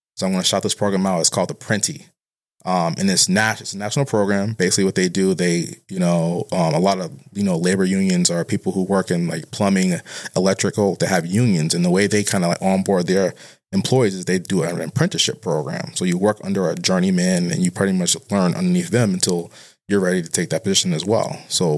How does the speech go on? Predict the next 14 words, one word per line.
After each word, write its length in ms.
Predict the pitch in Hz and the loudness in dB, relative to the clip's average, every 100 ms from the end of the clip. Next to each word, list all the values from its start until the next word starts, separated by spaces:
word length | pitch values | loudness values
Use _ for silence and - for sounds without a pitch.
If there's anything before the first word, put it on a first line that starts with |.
| 78 | -2
what 100 | 95 | 0
they 180 | 107 117 | 2 2
do 240 | 98 92 | 0 -2
is 100 | 87 | 0
they 100 | 87 | 0
apply 300 | 85 - 90 | -2 0 -2
that 120 | 87 | -2
kinda 200 | - 90 | -2 0
same 240 | - 90 90 | 0 0 -4
model 320 | 87 90 85 | -4 -4 -4
to 200 | - 82 | -4 -6
the 120 | - | -4
tech 260 | - 135 98 | -4 -4 -6
industry. 420 | 85 - - - | -16 -16 -16 -18